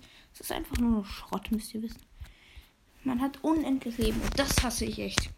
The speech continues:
Äh, wen sollte ich upgraden? Penny. Edwin ist, glaub ich, schlauer. Weiß nicht, nein, Penny, keine Ahnung. Ähm, ich weiß nicht, auf welchem, wen ich da nehmen soll.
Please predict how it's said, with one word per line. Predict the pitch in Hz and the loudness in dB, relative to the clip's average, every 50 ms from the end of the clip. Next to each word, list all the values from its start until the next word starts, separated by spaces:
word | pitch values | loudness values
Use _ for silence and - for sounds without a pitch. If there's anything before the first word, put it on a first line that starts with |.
| _ _ - - - - - - - - - - - - - - - - | _ _ -20 -20 -20 -20 -20 -20 -20 -20 -20 -18 -16 -18 -18 -14 -6 -2
Äh, | 214 214 220 | 0 0 2
wen | 220 220 226 226 226 | 2 2 2 2 2
sollte | 233 226 226 220 - | 0 0 -2 -2 -4
ich | 233 - | -6 -6
upgraden? | 240 233 - - - 262 262 262 262 262 262 | -6 -8 -6 -4 -2 0 2 2 0 0 -2
Penny. | - - 240 233 233 233 - - - - - - - - - - - _ - - - - - - - - - - - - - - - - | -4 -2 0 0 0 0 -2 -4 -10 -18 -20 -20 -20 -20 -20 -20 -20 _ -16 -14 -14 -14 -14 -16 -18 -16 -16 -16 -14 -16 -18 -18 -16 -6
Edwin | - - 226 - | -4 -4 -2 -2
ist, | 214 - - | -4 -6 -6
glaub | - 240 226 - 214 | -8 -6 -6 -4 -4
ich, | 214 220 | -4 -4
schlauer. | - - 233 220 220 240 262 262 - - - - - - - - | -4 -4 -2 -2 -2 -2 -2 -4 -8 -12 -12 -14 -18 -18 -18 -12
Weiß | - - 208 - | -8 -8 -4 -2
nicht, | 233 226 226 233 - | -2 -2 -2 -2 -4
nein, | 190 185 185 - | -4 -6 -4 -2
Penny, | - 202 196 196 196 | 0 0 0 0 0
keine | 202 - 196 196 190 | -2 -2 0 0 0
Ahnung. | 190 202 214 220 - - - - - - - - - | 0 -2 -2 -4 -8 -14 -14 -12 -14 -14 -10 0 4
Ähm, | - 254 262 269 262 247 233 - - - - - - - - - - - - _ _ - - - - - - - - - - - - - - - - - - | 6 8 8 8 8 8 6 0 -6 -16 -18 -20 -20 -20 -20 -20 -20 -20 -20 _ _ -20 -12 -10 -10 -10 -10 -10 -10 -10 -10 -8 -6 -6 -4 -4 -6 -8 -6
ich | - - | -2 0
weiß | 214 214 - | 2 2 2
nicht, | 240 220 220 | 2 0 0
auf | 202 208 - | -2 -2 -2
welchem, | 220 214 220 - 233 226 214 214 214 - - - _ _ _ 294 262 - - | -2 -2 -2 -2 -2 0 0 -2 -2 -6 -12 -20 _ _ _ -16 -14 -8 -4
wen | 220 220 233 233 | 0 2 2 2
ich | 226 226 | 2 0
da | - 220 214 | 0 -2 0
nehmen | 214 220 233 233 233 | 0 2 2 2 2
soll. | 240 240 240 285 285 | 2 2 -2 -4 -4